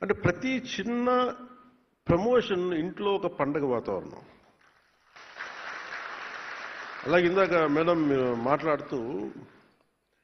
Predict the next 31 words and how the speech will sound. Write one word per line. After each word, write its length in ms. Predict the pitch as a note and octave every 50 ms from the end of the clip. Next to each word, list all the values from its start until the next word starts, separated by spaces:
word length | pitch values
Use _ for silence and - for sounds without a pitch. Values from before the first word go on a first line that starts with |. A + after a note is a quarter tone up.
| _ _ _ _ -
ఇంకా 140 | D3 C#3+ D#3
రాదులే 420 | C3 B2 C3+ E3 F3 F3 F3+ F#3
అని 140 | F#3 F3 F3
కూర్చుని, 340 | D#3+ F3 E3+ E3 - E3 D#3+
కూర్చున్నప్పటికీ 600 | D3+ E3 E3 D#3+ - E3+ D#3+ D3 - D3 C#3 E3+
కుర్చీ 420 | E3 - D3+ C#3+ - - - G#3+
ఉండి, 600 | G#3 F#3 F3+ F#3 F3+ E3 C#3+ C3 C#3+ F3 G3+ - - - - - - _ - - - -
ఆ, 100 | C3+ C3
ఏమంటారు, 320 | C3+ C3 C3 C#3+ C#3 C3+ C#3
ప్ర-, 200 | - - C3 A#2+
ప్రమోషన్ 440 | G#2+ - B2 C#3 E3+ G#3+ A3 A3 G#3+
ఇచ్చిన 240 | G3 - G3 F#3
తర్వాత 240 | F#3 F#3+ G#3 G#3+ G3
దానికి 280 | C#3+ D3+ D#3+ D#3+ D#3 C#3+
తగ్గ 240 | D#3+ D3+ D#3 F#3 G3+
కుర్చీ 360 | - - E3+ - - - A3+
లేకపోవడం, 520 | G3+ G3 F#3 E3 E3 E3 F3+ E3+ E3 F3+
ఒక 120 | E3+ D3 -
టేబుల్ 280 | D#3 E3 F3 E3+ E3
లేకపోవడం 380 | D#3+ D#3+ D#3 C#3 B2+ C#3+ C#3+ D3+
కూడా 120 | E3 F3+
బాధగా 260 | D#3+ C#3 D3 C#3+ C#3
అనిపిస్తుంది. 480 | B2 G#2 F#2 F2 F2+ - - - - - _ _ _ _ _ _ _ _ _ _ _ _ - -
So 200 | G3 F#3+ G3 -
ఇంత 340 | D3+ F3 F#3 E3 - -
ఇవన్నీ 600 | A3+ A3+ A3 G3+ F#3 D#3+ F3 G3 A#3 B3+ C4 C#4
కూడా 540 | C4+ - A3+ A3 G3+ F#3 F3 G3+ - - - - - - - - - _ _ _ _ _ _ _ - -
మేము 140 | E3+ F#3+
ఈ 120 | G3 F3+ E3+
పదివేలు 600 | F3 F#3 C#3+ C#3+ E3+ G3+ G#3 A3 G#3+ - - -
చేయగలిగామంటే 1000 | G3 A3 A#3 A#3 A#3 A3+ A3 G3 G3+ F#3+ F3+ E3+ D#3 D3 D#3+ F3 G3+ G#3 -